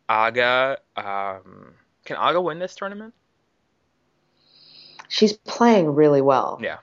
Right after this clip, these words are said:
Speaker 2: I mean, just, like, clean and as best as she, you know, as good, the best that she's played since Miami.
Speaker 1: Yeah.
Speaker 2: Easily. Um, but has she really been up against particularly tough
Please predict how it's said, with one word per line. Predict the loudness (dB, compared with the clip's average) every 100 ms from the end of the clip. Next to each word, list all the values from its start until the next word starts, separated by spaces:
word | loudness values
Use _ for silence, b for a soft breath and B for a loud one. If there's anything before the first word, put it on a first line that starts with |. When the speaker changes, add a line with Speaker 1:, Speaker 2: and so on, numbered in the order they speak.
| _ _ _ _ _ -10
Speaker 2:
I |
mean, | -8 -6 -6
just, | -4 -2
like, | -4 -4
clean | -6 -2 0 -2 -2 -2
and | -2 -4 B B B 2
as | 4
best | 4 2 0
as | -10
she, | -10 -8 -8 -6
you | -8
know, | -4
as | -6
good, | -4 -4 -4 -6 -8 -2
the |
best | 2 2 0 -4 -8
that | -4
she's | -4 -4
played | -2 4 4 4
since | -2 -6 -6 -6
Miami. | -4 -4 -8 -12 -20 -12
Speaker 1:
Yeah. | -12 -12 _ _ _ _ _ _ _ -2
Speaker 2:
Easily. | -2 -2 -6 -8 _ B B B B B _
Um, | 2 4 4 2 0 -4 -4 -6 -8 -14 _
but | 2 2 0 -12 -10
has | -4 -4
she | -4 0
really | 2 4 2
been | 2 -2 -2 -6 -10 -14 _ -8
up | -4
against | -2 -2 -4 -8 -16 -20 _ -18
particularly | -14 -6 0 2 4 4 2 0
tough | -2 -4